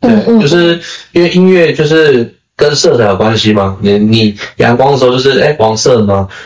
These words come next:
Speaker 1: 比较忧郁的蓝色或者是深色嘛。
Speaker 2: 嗯。
Speaker 1: 那这个时候就是在各种的情境的里面，音乐会去调配。
Speaker 2: 嗯哼，嗯。
Speaker 1: 跟调色盘一样。
Speaker 2: 嗯哼，OK。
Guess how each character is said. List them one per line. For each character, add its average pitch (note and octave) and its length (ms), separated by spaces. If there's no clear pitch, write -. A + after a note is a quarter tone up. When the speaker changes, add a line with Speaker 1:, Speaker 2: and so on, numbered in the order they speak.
Speaker 1:
比 B2+ 120
较 B2+ 160
忧 C3+ 300
郁 B2+ 80
的 A2+ 220
蓝 G#2+ 220
色 A#2 300
或 A#2 160
者 A2+ 80
是 A2 60
深 A2+ 260
色 A#2 280
嘛。 F#2 280
Speaker 2:
嗯。 A3+ 360
Speaker 1:
那 C#3 180
这 D3+ 180
个 B2 80
时 C3+ 100
候 C3+ 320
就 C#3+ 140
是 B2+ 500
在 D3 140
各 - 180
种 A2 160
的 G#2 80
情 A2+ 240
境 B2+ 180
的 A2 120
里 A2 100
面， A#2 240
音 C3+ 200
乐 C#3 140
会 A#2 200
去 A2+ 360
调 G#2 240
配。 A2 320
Speaker 2:
嗯 A3+ 180
哼， G#3+ 440
嗯。 G#3+ 300
Speaker 1:
跟 D3+ 160
调 A2+ 160
色 C3+ 140
盘 G2 280
一 G#2 60
样。 G2+ 100
Speaker 2:
嗯 B3 220
哼， B3 400
OK。 G#3+ 580